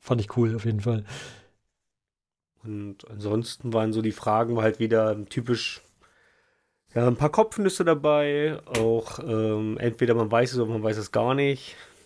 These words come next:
Speaker 2: Ähm,
Speaker 1: Ja.
Speaker 2: auch viele
Speaker 1: Das ist
Speaker 2: Überraschungen, so in dem Sinne. Ähm, ja, auch eine Frage aus dem Podcast ohne richtigen Namen. <laughs>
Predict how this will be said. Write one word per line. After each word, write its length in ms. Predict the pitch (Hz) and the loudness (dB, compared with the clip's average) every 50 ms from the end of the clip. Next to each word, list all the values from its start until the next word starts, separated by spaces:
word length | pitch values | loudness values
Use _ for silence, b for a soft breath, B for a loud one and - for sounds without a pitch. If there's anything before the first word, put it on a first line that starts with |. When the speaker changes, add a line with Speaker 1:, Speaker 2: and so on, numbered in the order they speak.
| B B B _ _ _ _ _ - | B B B _ _ _ _ _ -8
Speaker 2:
Ähm, 180 | 110 110 110 | -4 0 4
Speaker 1:
Ja. 160 | 131 120 117 123 | 4 4 4 2
Speaker 2:
auch 220 | 127 120 - - | 0 -4 -4 -10
viele 400 | - - - 147 135 135 131 127 | -12 -2 0 2 2 4 2 2
Speaker 1:
Das 120 | - - | 0 0
ist 40 | 127 | 2
Speaker 2:
Überraschungen, 920 | 113 107 107 135 151 - - 170 160 151 151 151 147 147 143 143 143 143 135 | 2 4 4 2 0 2 0 0 2 4 2 2 2 0 0 -2 -2 -4 -4
so 400 | 131 131 127 127 123 127 131 131 139 - - _ _ | -4 -2 -2 -2 -2 -4 -4 -6 -10 -12 -16 _ _
in 120 | 120 117 | -8 -4
dem 220 | 113 120 120 123 117 | -2 0 0 0 -2
Sinne. 380 | 123 120 120 117 117 117 117 117 b b b b b b b b b b b b b b b _ _ _ _ | -2 -2 0 0 0 -2 -2 -6 b b b b b b b b b b b b b b b _ _ _ _
Ähm, 800 | - 110 107 107 107 107 107 104 104 107 107 107 107 107 107 104 - _ _ _ _ _ _ _ _ _ _ _ _ _ _ _ _ _ _ _ _ _ _ _ _ _ _ _ _ _ _ _ - | -6 -4 -2 -2 -2 -4 -4 -6 -6 -8 -8 -10 -10 -12 -14 -16 -20 _ _ _ _ _ _ _ _ _ _ _ _ _ _ _ _ _ _ _ _ _ _ _ _ _ _ _ _ _ _ _ -10
ja, 120 | 113 107 | -4 -2
auch 140 | 107 110 107 | -2 -2 -2
eine 280 | 113 131 131 131 131 127 | 0 0 2 2 2 0
Frage 440 | - - 123 120 123 123 120 127 110 | 0 0 2 4 4 2 2 -2 -4
aus 380 | 110 117 117 120 - - - | -2 0 0 -2 -2 -6 -2
dem 260 | - 120 110 110 104 - - _ _ _ _ _ _ | -2 0 0 0 -2 -6 -10 _ _ _ _ _ _
Podcast 460 | _ - 123 - - - - 120 - - | _ -10 -10 -8 -6 -8 -8 -8 -8 -8
ohne 200 | 131 113 113 107 | -6 -6 -4 -4
richtigen 460 | 113 104 - - 113 104 110 107 107 | -4 -6 -4 -6 -4 -2 -2 -2 -2
Namen. 540 | 110 123 135 143 143 143 143 143 151 143 113 | 0 0 0 0 0 0 -2 -2 -4 -4 -6
<laughs> 100 | B | B